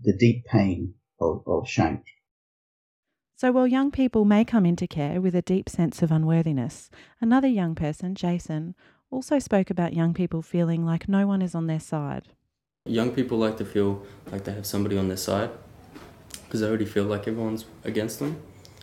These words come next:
Speaker 3: You know, that's what sort of happens when you get taken away from your family. It's like, if they were with you, they would work with you and your family,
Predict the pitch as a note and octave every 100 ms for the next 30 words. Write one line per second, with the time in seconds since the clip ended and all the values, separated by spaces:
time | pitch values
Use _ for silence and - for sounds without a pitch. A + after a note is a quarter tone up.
0 | - - - - - - G#2+ G#2 G#2+ A2
1 | - - - - G2+ G2+ G#2+ G#2 G2+ G#2
2 | G2+ - G2+ G2+ G#2 G2+ G2+ G#2+ G2 G#2
3 | G#2+ C#3 D3+ - - - - - - -
4 | - - - - - - - A2 - G2+
5 | G2+ G2+ G2 A2+ - G#2+ G2 A2 - -
6 | - - - - - - - - G2+ G2+
7 | G2 - - - - - - - - -
8 | - - - - - A2 - G#2+ G#2 G2
9 | - G2+ A#2 C#3+